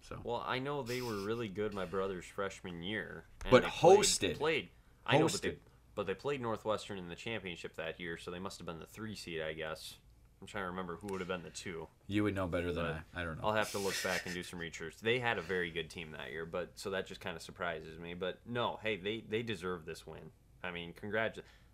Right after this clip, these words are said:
Speaker 2: this sets up what's going to be an unbelievable atmosphere
Speaker 1: It
Speaker 2: on Sunday.
Speaker 1: It is what all umac fans wanted. And
Speaker 2: Pretty
Speaker 1: guess what,
Speaker 2: well,
Speaker 1: Wyatt?
Speaker 2: not,
Speaker 1: It's
Speaker 2: I mean, well, not necessarily. I mean, not North
Speaker 1: Well,
Speaker 2: Central,
Speaker 1: well,
Speaker 2: but
Speaker 1: okay, thank you, thank you for that. Yes,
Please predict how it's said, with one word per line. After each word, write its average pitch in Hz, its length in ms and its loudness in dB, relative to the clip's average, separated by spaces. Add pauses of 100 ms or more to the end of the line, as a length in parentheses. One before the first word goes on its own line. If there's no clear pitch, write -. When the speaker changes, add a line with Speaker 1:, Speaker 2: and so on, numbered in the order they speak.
(260)
Speaker 2:
this 175 200 -2
sets 113 240 0
up 92 180 -2
what's 90 180 -2
going 87 240 -2
to 82 60 -6
be 82 100 -6
an 82 120 -6 (260)
unbelievable 92 720 -2
atmosphere 80 600 -6
Speaker 1:
It 139 120 4
Speaker 2:
on 78 340 -8
Sunday. - 520 -8 (140)
Speaker 1:
It 151 220 4
is 160 240 6
what 113 380 4 (1120)
all 135 280 10
umac 131 480 8
fans 131 320 4
wanted. 135 460 6 (500)
And 143 100 6
Speaker 2:
Pretty 139 100 10
Speaker 1:
guess 175 180 8
what, 202 140 12
Speaker 2:
well, 196 80 10
Speaker 1:
Wyatt? 131 220 12
Speaker 2:
not, 110 100 8
Speaker 1:
It's 175 160 10
Speaker 2:
I - 20 4
mean, 87 200 -2 (120)
well, 95 200 2
not 90 220 -2
necessarily. - 520 -10
I - 20 -14
mean, 82 160 -12
not 82 200 -10
North 143 100 -2
Speaker 1:
Well, 143 180 12
Speaker 2:
Central, 107 280 2
Speaker 1:
well, 120 280 10
Speaker 2:
but 92 120 2
Speaker 1:
okay, 98 300 0
thank 87 220 -6
you, 85 60 -6
thank 82 220 -8
you - 40 -10
for - 120 -12
that. 80 180 -8
Yes, 90 240 0